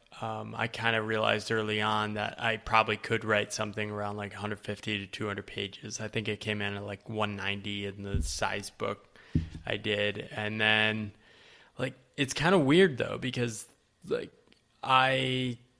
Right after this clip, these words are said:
the book constraint helps, right? So you're like, "All right, I want chapters, I want structure, I want flow, um, and then a book,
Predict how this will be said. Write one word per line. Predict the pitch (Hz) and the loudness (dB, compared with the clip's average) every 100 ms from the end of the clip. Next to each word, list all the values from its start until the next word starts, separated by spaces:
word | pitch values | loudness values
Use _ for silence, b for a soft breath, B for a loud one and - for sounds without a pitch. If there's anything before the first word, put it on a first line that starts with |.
| _ _ _ _ _ - | _ _ _ _ _ -4
the | 135 | -4
book | 110 - 156 175 - | -4 2 4 4 0
constraint | - 135 120 - 123 110 | -2 -2 -2 -2 -2 0
helps, | 110 101 - - | 2 0 0 2
right? | 113 110 | 2 2
So | - 120 | 0 -2
you're | 110 | 0
like, | 101 104 | -2 2
"All | 110 | 4
right, | 107 101 | 4 2
I | 104 | 0
want | 101 - | -2 -2
chapters, | - 107 - 110 104 | 2 2 2 -2 -2
I | 104 | -2
want | 101 101 | -2 -2
structure, | - 107 - 110 101 | -2 -2 -2 -2 0
I | |
want | 101 101 - | -2 -4 -8
flow, | - 113 104 101 104 104 b b b b - | -6 -2 0 0 -2 -6 b b b b -4
um, | 107 101 | -2 -2
and | - 110 | -2 -4
then | 113 107 | 0 0
a | |
book, | 98 127 135 | -2 -4 -4